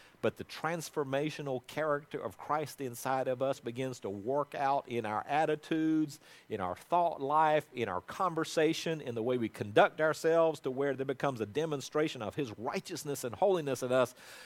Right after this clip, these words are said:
to where progressively, if we live our lives, when people come in contact with us, would you just take a hold of this for a minute? When people come in contact with us, they have an encounter with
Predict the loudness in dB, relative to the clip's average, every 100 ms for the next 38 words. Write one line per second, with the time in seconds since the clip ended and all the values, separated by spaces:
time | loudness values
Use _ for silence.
0 | -20 -4 2 8 10 12 12 8 -8 -20
1 | -20 -20 -20 _ _ -8 -8 -6 -2 0
2 | 0 2 6 4 4 0 0 0 -2 -2
3 | -4 -4 -4 -4 -4 -6 -6 -6 -4 -2
4 | -2 -6 0 0 2 2 2 -2 0 0
5 | -2 -8 -8 -8 -8 -6 -6 -4 -2 -2
6 | 0 0 0 -4 -2 -4 -4 -12 -14 -8
7 | -4 -4 -2 -4 -4 -6 -6 -6 -6 -6
8 | -6 -8 -10 -8 -8 -4 -4 -6 -12 -20
9 | -20 -12 -8 -6 -6 -6 -6 -6 -8 -12
10 | -10 -8 -8 -8 -12 -18 _ _ _ _
11 | _ _ _ _ _ _ -10